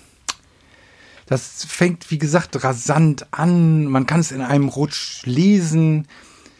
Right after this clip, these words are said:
aber plötzlich so etwas so über der Mitte des Buches, da flaut es dann auf einmal so ein bisschen ab, um dann am Schluss nochmal so ein bisschen loszugehen. Ja,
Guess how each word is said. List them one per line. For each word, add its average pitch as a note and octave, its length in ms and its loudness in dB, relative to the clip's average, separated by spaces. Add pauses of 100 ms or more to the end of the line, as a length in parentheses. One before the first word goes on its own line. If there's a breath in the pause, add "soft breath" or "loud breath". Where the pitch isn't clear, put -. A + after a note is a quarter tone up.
(280 soft breath)
aber B2 120 -4
plötzlich F#3+ 400 0
so E3 140 -4
etwas F3 380 -4
so F3 340 0 (840)
über F#3 260 4
der D#3+ 120 6
Mitte G3 380 6
des E3+ 220 -2
Buches, E3+ 500 -4
da C#3+ 80 0
flaut C3+ 420 0
es - 120 -10
dann B2 100 0
auf A#2 180 -6
einmal A#2+ 220 0
so G#2+ 80 -6
ein G#2 60 -6
bisschen A2 320 -6
ab, - 180 -2
um C#3+ 160 2
dann B2+ 140 2
am A#2 140 0
Schluss D#3+ 440 -2
nochmal B2 240 2
so A2+ 80 -2
ein A2 100 -2
bisschen G2+ 680 -6 (480 soft breath)
loszugehen. F#2+ 840 -4 (1300 loud breath)
Ja, C#3+ 280 4